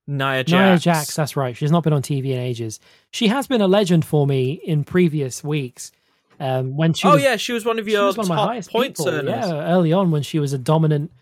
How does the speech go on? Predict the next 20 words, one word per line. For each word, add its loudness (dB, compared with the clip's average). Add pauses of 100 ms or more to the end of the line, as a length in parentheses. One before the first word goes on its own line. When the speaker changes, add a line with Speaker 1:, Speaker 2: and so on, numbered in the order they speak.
(240)
Speaker 2:
women's 6
tag -2
champion, -8
but -8
ever -2
since -4
they -2
lost -4
the -8
belts, -4
she's -10
just -10
not -10
been -8
on -6
T -8
V. -4 (480)
So 2 (120)
Speaker 1:
And, -6
uh, -2